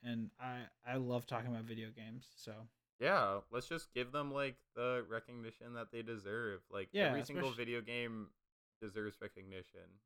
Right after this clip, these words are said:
Speaker 2: you know?
Speaker 1: Especially these older ones that I feel like, I don't know, just kind of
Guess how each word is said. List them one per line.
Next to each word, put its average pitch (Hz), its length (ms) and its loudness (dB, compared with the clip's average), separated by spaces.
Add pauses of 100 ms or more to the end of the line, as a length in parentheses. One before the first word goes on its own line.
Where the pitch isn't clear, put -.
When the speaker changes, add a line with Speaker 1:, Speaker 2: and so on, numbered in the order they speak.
(100)
Speaker 2:
you 110 80 -14
know? 104 240 -6 (480)
Speaker 1:
Especially 185 280 4
these 160 160 4
older 131 300 2
ones 113 400 -4
that 113 240 -4
I 120 40 -12
feel 123 240 -2
like, 117 320 -2 (680)
I 117 60 -4
don't 107 140 -4
know, 113 120 -8 (500)
just 175 220 2
kind 156 200 4
of 143 160 4